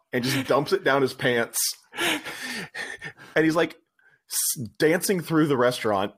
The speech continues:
and he's like, "Suck it, eat a dick, suck it, lick it, stick it,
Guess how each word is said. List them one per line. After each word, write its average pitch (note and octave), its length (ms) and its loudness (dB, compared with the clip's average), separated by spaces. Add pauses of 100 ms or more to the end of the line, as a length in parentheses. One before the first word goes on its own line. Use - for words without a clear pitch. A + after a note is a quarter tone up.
(120)
and A2 120 0
he's A2 140 -2
like, G#2 240 0 (220)
"Suck - 300 0
it, - 200 -4 (540)
eat C3 160 2
a A#2 40 -6
dick, G#3+ 160 2 (640)
suck - 260 -2
it, - 120 -2 (260)
lick D3 200 0
it, - 140 -2 (120)
stick - 320 -2
it, - 220 -8